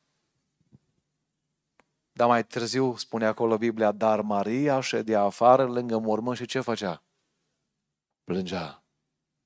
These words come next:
Ea au știut că nu un mormânt gol o salvat-o pe ea,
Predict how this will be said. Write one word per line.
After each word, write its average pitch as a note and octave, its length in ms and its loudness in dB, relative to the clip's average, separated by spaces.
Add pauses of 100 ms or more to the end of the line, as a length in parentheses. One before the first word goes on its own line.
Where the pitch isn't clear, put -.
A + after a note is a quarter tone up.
(1120)
Ea A#2 160 0
au A#2 140 2
știut - 580 -6 (800)
că A#2 120 -4
nu A#2+ 180 0
un A#2+ 80 0
mormânt A#2 440 0
gol G#2+ 200 2
o G#2 60 2
salvat-o G2 480 -4
pe F#2 120 -10
ea, F2+ 260 -8